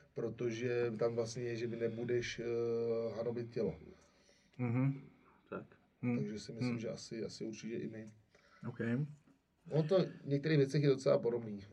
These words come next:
Speaker 1: akorát, že oni
Speaker 2: Mhm.
Speaker 1: mají
Speaker 3: Mhm.
Speaker 1: pak s-, trošku, ta-, já taky třeba znám, mm, pár muslimů, který si ten Korán vy-, vy-, vykládají úplně jinak než ty blá-, fanatici a ta-, a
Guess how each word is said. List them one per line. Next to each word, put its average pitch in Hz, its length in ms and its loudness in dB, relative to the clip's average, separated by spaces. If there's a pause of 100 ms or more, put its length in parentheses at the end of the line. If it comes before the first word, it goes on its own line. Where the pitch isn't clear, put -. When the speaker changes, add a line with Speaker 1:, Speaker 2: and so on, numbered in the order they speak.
(140)
Speaker 1:
akorát, 110 340 -4
že 110 80 -4
oni 107 180 -6
Speaker 2:
Mhm. 120 360 -6
Speaker 1:
mají 135 100 -2
Speaker 3:
Mhm. - 200 -6
Speaker 1:
pak 107 160 -8 (300)
s-, - 320 -12
trošku, 117 540 -10 (460)
ta-, - 120 -2
já 110 120 6
taky 107 180 -2
třeba 120 240 2
znám, 110 320 -2 (240)
mm, 208 340 -8
pár 110 200 -4
muslimů, 110 460 -10
který 107 440 -4 (540)
si - 280 -12
ten 113 160 -8
Korán 110 320 -2
vy-, 110 200 -4
vy-, 117 180 -6
vykládají 110 440 0
úplně 120 280 -6
jinak 113 200 -2
než 113 160 -8
ty - 100 -8
blá-, 104 340 0 (160)
fanatici 104 580 -2
a 107 80 -2
ta-, 98 180 -2 (500)
a - 120 -6